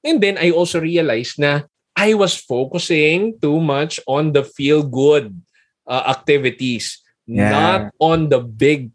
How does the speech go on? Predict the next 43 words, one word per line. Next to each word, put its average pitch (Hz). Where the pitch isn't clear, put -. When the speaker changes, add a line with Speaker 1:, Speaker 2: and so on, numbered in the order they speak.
Speaker 1:
task. 135
Kasi 170
I 147
remember 160
ito, 127
ah, 107
yung 160
importance, 156
ha? 120
Yung, 143
yung, 147
yung 147
what 175
is 143
really 180
important. 139
Nung 349
nag-look 269
at 247
tayo 226
dun 220
sa 220
may 190
schedule 147
ko, 107
parang 180
it 294
seems 202
like 180
everything 165
is 175
important, 151
right? 143
Speaker 2:
Oo 170
nga, 180
Speaker 1:
Whi-, 160
Speaker 2:
yeah. 156
Speaker 1:
which -
is, 180
which 143
is 135
very 120
wrong. 107